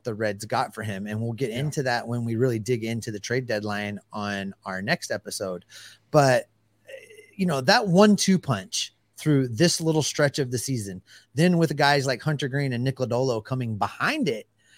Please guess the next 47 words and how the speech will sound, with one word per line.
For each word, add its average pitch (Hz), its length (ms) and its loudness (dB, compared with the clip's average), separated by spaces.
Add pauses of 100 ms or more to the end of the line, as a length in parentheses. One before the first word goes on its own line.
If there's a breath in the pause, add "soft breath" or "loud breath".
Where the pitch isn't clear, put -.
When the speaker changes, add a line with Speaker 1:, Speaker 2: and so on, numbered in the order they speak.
(280 soft breath)
Speaker 1:
that 370 80 0
was 370 180 4
a 269 80 6
great 190 320 4
rotation. 160 680 2
And 131 180 0
that 269 240 4
Speaker 2:
Yeah. 254 80 2
Speaker 1:
was, 180 320 6
that 233 240 2
was 285 180 4
the 214 120 8
rotation 175 580 4
we 175 80 0
thought 160 400 -2 (440)
go 180 240 4
heading 240 240 4
into 185 220 2
the 147 80 -2
season, 208 480 0 (340 loud breath)
you 196 100 4
know, 190 120 4
that 165 180 2
made 208 240 6
us 190 160 4
kinda 180 340 2
drool 262 400 8
a 143 40 4
little 120 180 4
bit, 110 320 -4
because 139 400 -2
it 208 120 6
had 208 100 6
been 196 100 2
a 151 80 0
long 196 320 2
time 190 380 -2 (160 soft breath)
since 147 200 -4
the 147 120 -2
Red 139 180 0
had 120 160 -8
had, 117 340 -4
Reds 170 360 2
had 147 180 -4
had 139 400 -2 (320 soft breath)
that 147 480 0 (260)
great 127 600 -2